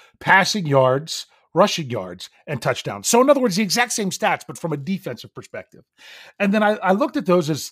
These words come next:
as the main categories. Now, I know you can get into some other obscure numbers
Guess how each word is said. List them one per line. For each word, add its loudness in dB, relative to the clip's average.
as -8
the -2
main -2
categories. -2
Now, -2
I 0
know 0
you -2
can -8
get -2
into -8
some -10
other -6
obscure -10
numbers -4